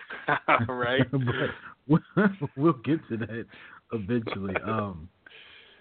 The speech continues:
Speaker 2: yeah, like I was, I was about to say, this week has been,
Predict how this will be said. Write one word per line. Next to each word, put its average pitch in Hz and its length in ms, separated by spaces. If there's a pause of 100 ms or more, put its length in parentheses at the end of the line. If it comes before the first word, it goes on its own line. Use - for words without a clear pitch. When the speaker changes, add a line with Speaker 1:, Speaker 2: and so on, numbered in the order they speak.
(500)
Speaker 2:
yeah, 131 140
like 139 180
I 139 40
was, 131 100 (180)
I 120 100
was 123 100
about 117 220
to - 120
say, 123 100
this 123 240
week 110 180
has 95 100
been, 95 540